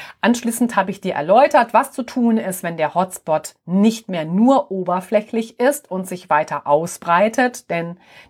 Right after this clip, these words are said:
dann ist der Gang zum Tierarzt unerlässlich. Ein wichtiger Punkt war anschließend, was man beim Hotspot unbedingt unterlassen sollte, denn es gilt eben schon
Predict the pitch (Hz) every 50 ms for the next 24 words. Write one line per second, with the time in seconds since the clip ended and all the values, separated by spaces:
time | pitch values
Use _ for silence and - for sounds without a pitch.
0 | _ - 151 160 180 196 196 - 180 - - - 170 170 170 160 151 156 156 151
1 | - _ - - - 143 - - - - 180 180 185 - - 135 143 147 - -
2 | - _ 240 190 185 220 - 160 151 147 135 127 - - - 104 - - _ _
3 | _ _ _ _ _ _ _ _ - - - - - - - _ - 147 156 156
4 | 196 226 226 - 247 220 208 202 - 254 247 233 - 180 170 - - 220 285 302
5 | - - 269 269 - - 262 262 247 - - 175 185 - 214 190 185 185 175 170
6 | 180 - - 196 196 - - - - 185 180 180 - - - 220 214 220 202 190
7 | 180 180 175 165 165 - - 160 147 - - 135 139 135 156 190 - - 254 254
8 | 226 240 240 254 262 269 - 320 330 403 415 _ _ _ - - - - - -
9 | _ _ - 185 196 - - 185 - - 196 196 202 214 208 214 - - 180 180
10 | 175 180 180 - - 170 165 165 -